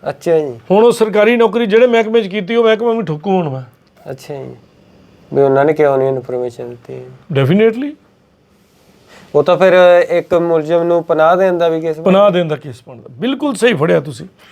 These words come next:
Speaker 2: ਸੋ ਜਿਹੜਾ ਬੰਦਾ ਪ੍ਰੋਕਲੇਮਡ ਅਫੈਂਡਰ ਹੋ ਗਿਆ,
Speaker 1: ਹਾਂਜੀ।
Speaker 2: ਉਹ ਬੰਦਾ basically ਇਸ ਵੇਲੇ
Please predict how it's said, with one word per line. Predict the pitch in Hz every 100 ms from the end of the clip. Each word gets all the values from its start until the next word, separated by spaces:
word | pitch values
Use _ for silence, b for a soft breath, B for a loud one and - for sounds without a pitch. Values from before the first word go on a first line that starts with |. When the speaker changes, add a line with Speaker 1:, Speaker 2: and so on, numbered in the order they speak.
| B B B B B
Speaker 2:
ਸੋ | - 226 247
ਜਿਹੜਾ | 254 214 240
ਬੰਦਾ | 254 240 247
ਪ੍ਰੋਕਲੇਮਡ | 202 226 226 233 233
ਅਫੈਂਡਰ | 220 180 185 170
ਹੋ | 160 190
ਗਿਆ, | 160 160 208 - b b b 135
Speaker 1:
ਹਾਂਜੀ। | 131 220
Speaker 2:
ਉਹ | 247
ਬੰਦਾ | 202 202 190 196 208 220 - - 143
basically | 139 190 190 233 202 196 185 196 202 - _ b b b b b b _ _ 190
ਇਸ | 185
ਵੇਲੇ | 214 214 214 220